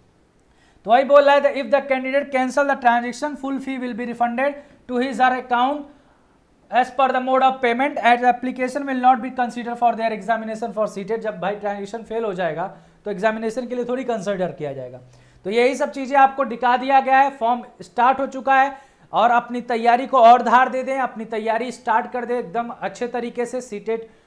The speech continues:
जो भी आप फर्स्ट और सेकंड पेपर के लिए प्रिपरेशन कर रहे हैं तो स्टार्ट कर दीजिए अपनी प्रिपरेशन। टीम के द्वारा कोर्स चलाया जा रहा है, almost वो कोर्स कंप्लीट हो चुका है। वो कोर्स कंप्लीट हो चुका। आप परीक्षा प्लस ऐप के माध्यम से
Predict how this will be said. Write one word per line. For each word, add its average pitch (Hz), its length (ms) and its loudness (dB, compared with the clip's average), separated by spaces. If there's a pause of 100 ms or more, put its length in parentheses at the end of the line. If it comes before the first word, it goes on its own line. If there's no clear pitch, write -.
(120)
जो 202 140 -4
भी 240 120 -4
आप 233 160 2
फर्स्ट 233 320 -2
और 233 100 -2
सेकंड 226 360 -10
पेपर 226 260 -6
के 226 120 -8
लिए 233 100 -2
प्रिपरेशन 208 540 -6
कर 220 160 -4
रहे 233 100 -2
हैं 233 220 -8 (220)
तो 185 120 -4
स्टार्ट 233 360 0
कर 233 140 -4
दीजिए 233 240 -6
अपनी 233 240 -4
प्रिपरेशन। 233 580 -6 (360)
टीम 262 240 -4
के 277 120 -4
द्वारा 254 300 6
कोर्स 262 480 0
चलाया 240 300 4
जा 247 180 4
रहा 254 120 8
है, 226 60 4
almost 226 480 2
वो 254 100 -8
कोर्स 240 340 -6
कंप्लीट 226 520 -6
हो 240 80 -6
चुका 240 260 -2
है। 240 240 2 (480)
वो 190 120 -6
कोर्स 254 320 -2
कंप्लीट 247 380 -6
हो 262 60 -4
चुका। 254 220 -2
आप 226 240 2
परीक्षा 220 360 -2
प्लस 262 420 0 (100)
ऐप 269 280 2
के 254 80 -2
माध्यम 220 440 -2
से 233 320 -10